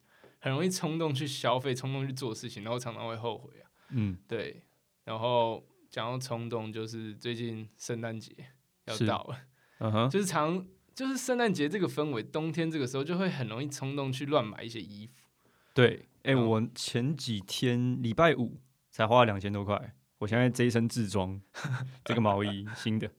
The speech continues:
Speaker 1: 对啊，就是冬天就会看到一些很好看的衣服，然后就会一直想要买它们。
Speaker 2: 对。
Speaker 1: 然后可是我觉得，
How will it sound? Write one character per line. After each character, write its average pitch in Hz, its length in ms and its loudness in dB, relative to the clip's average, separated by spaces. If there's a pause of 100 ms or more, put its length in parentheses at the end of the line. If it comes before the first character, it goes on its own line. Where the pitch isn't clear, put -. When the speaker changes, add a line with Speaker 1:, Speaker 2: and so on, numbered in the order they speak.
(580)
Speaker 1:
对 262 120 0
啊， 247 160 2
就 240 140 -4
是 262 260 -4 (260)
冬 233 180 0
天 240 120 4
就 240 80 6
会 240 80 10
看 240 160 2
到 226 80 4
一 214 60 2
些 202 100 0
很 127 280 -2
好 120 200 -2
看 139 220 -4
的 110 80 -6
衣 117 160 -6
服， 120 180 -14
然 104 120 -8
后 123 120 -4
就 127 200 -2
会 127 180 -4
一 147 80 -12
直 117 140 -12
想 104 220 -12
要 113 60 -10
买 113 140 -10 (100)
它 - 200 -16
们。 175 120 -20 (300)
Speaker 2:
对。 - 180 -6
Speaker 1:
然 123 120 0
后 180 120 2
可 160 140 2
是 208 100 2
我 165 160 4
觉 147 160 4
得， 196 120 2